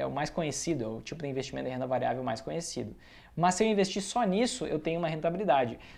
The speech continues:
Se eu unir o investimento em fundos imobiliários e também em títulos públicos no método, junto com ações, dólar e ouro, eu consigo até duplicar minha rentabilidade tranquilamente,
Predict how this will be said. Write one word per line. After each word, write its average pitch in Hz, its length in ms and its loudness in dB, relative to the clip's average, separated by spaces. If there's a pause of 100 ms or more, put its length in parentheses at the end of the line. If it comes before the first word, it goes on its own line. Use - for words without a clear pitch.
Se - 180 2
eu 226 240 8
unir 220 500 6
o 147 140 -2
investimento 156 540 -2
em 139 60 -2
fundos 196 280 -2
imobiliários 123 720 0 (720)
e 202 100 0
também 143 460 2
em 131 60 -2
títulos 190 400 0
públicos 135 640 -4 (280)
no 156 360 6
método, 147 640 0 (260)
junto 214 480 6
com 139 300 2
ações, 165 420 -2
dólar 131 320 4
e 117 60 0
ouro, 185 160 2
eu 190 40 0
consigo 180 280 -2
até 175 120 -2
duplicar 180 500 -4
minha 165 120 -2
rentabilidade 131 640 -4 (100)
tranquilamente, 156 1200 -2